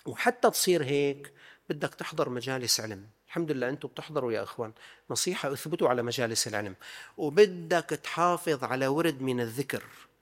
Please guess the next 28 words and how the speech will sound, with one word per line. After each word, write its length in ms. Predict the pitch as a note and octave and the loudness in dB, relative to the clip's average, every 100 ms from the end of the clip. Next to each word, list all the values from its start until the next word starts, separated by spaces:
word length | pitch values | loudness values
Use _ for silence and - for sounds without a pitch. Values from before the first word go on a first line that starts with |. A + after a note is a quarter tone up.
| _ _ _ - - - - | _ _ _ -20 -20 -10 -2
وبدك 580 | E3 A3+ G3 D#3+ C#3+ - | 2 2 6 6 6 2
تصحب 600 | A3+ - - G3+ G#3 G3+ F3+ - | 2 2 2 0 0 -2 -10 -6
من 280 | E3 F#3+ F3 | 4 6 6
يطيعون 760 | D3+ C3+ - D#3 D3+ G3+ G3 | 4 2 -2 -2 2 2 2
رسول 460 | D3 B2 - D#3 C3 | 0 0 -2 0 -2
الله 300 | B2 C#3 C3+ | -2 -4 -4
صلى 280 | - A2 G#2+ | -8 -8 -6
الله 280 | G#2 G2 | -4 -6
عليه 180 | F#2+ G2 | -6 -8
وسلم. 240 | G2+ - A#2 _ _ _ _ - | -8 -14 -16 _ _ _ _ -12
يعني 180 | F3 E3 | -4 0
لا، 360 | D#3+ F#3+ F#3+ | 2 0 0
الله 200 | F#3+ F3+ | 0 2
أكرمك، 400 | E3 D#3 C3+ B2+ | 0 -2 -4 -4
مجلس 420 | D3+ D3+ D#3 C#3+ D3+ | -4 -2 -4 -2 -2
العلم 360 | C3 C3 A#2+ | 0 0 -2
ومجلس 500 | A#2+ C#3+ D3 D3+ - | -2 -4 -2 -2 0
الذكر 440 | D3 C#3 C#3+ B2 - - - _ | -2 -2 -4 -6 -8 -16 -20 _
والصحبة 480 | C3 - A#3 - G#3+ | -2 0 0 2 0
الصالحة، 680 | - F#3 F3 E3 - F3+ F#3+ | 2 4 2 0 -2 -2 -4
بإذن 500 | A3 F3 G#3 F#3 E3+ | -4 -4 -4 -2 -2
الله، 240 | C#3+ B2+ | 0 -2
بإذن 340 | C#3 D#3+ D#3+ | -4 -6 -4
الله 280 | D#3 E3 F3+ F3 - - - _ | -2 0 0 -4 -20 -20 -20 _
تسير 420 | - - D#3+ D3+ C3 | -6 -2 0 0 -2
في 220 | - A#2 | -4 -4
هذا 240 | A#2 A#2 | -2 -4
الدرب. 520 | G#2 A2+ A2+ G#2+ A2 | -6 -4 -2 -4 -6